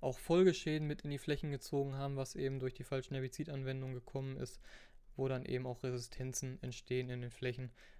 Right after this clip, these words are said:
die die noch sehr lange begleiten werden. Punkt Nummer sechs ist daran angegliedert, die mangelnde Behebung von Nährstoffmängeln. Hat einfach den Grund, dass dadurch, dass der Boden nicht mehr bearbeitet wird, nicht mehr bewegt wird, das ganze Bodenleben, was ja vorhanden ist,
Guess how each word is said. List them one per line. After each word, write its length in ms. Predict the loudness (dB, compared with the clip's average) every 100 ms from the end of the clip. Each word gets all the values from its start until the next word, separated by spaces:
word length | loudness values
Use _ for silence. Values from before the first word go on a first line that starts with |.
| -16 -2
die 180 | 0 2
die 80 |
noch 180 | 0 -2
sehr 240 | 2 4 6
lange 260 | 4 2
begleiten 500 | 0 0 0 -2 -4
werden. 260 | -4 -6 -8 -14 -20 -20 -20 -20 -20 -12 -10
Punkt 260 | 0 2 2
Nummer 240 | 2 2
sechs 500 | 4 4 2 -6 -8 -12 -18 -18 -18 -16 0
ist 460 | 0 2 -2 -6 0
daran 260 | 2 2 2
angegliedert, 600 | 0 2 2 4 2 0
die 60 |
mangelnde 420 | 0 2 2 0
Behebung 400 | 0 2 2 2
von 180 | -2 -2
Nährstoffmängeln. 760 | 0 0 0 0 2 2 2 0 -6 -18 -16 -18 -18 -20 -18 -6 -6 -6 -14 -10 0
Hat 160 | 0
einfach 320 | 2 0 -2
den 180 | -2 -2
Grund, 340 | 2 2 0 -2 -16 -16 -18 -20 -8
dass 340 | 2 2 2
dadurch, 280 | 0 2 4
dass 160 | 2 0
der 100 | 0
Boden 340 | 2 4 4
nicht 140 | 2 0
mehr 140 | 0
bearbeitet 520 | 2 2 2 2 0
wird, 120 | -2
nicht 140 | -2 -4
mehr 100 | -2
bewegt 400 | -2 2 0 0
wird, 120 | -2
das 140 | 0
ganze 260 | -2 -4 -6
Bodenleben, 720 | -2 4 6 6 6 2 2
was 180 | -2 0
ja 140 | 0 0
vorhanden 520 | 0 0 0 -2 -2
ist, 320 | 0 -2